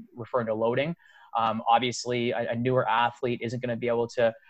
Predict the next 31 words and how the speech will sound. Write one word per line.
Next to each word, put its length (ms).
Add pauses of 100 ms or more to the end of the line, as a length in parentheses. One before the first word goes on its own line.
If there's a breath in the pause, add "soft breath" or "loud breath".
(160 soft breath)
uh, 120
train 340
at 40
the 80
same 280
intensity 560
as 200
a, 320
a, 60
a, 280 (220)
a 80
four-year 400
college 400
athlete, 520 (320)
um, 640 (800)
in 100
terms 260
of, 180
uh, 200
the 80
amount 240
of 80
load 340
they're, 240
they're 120
lifting 320
in 40
the 80
weight 220
room. 180
So, 400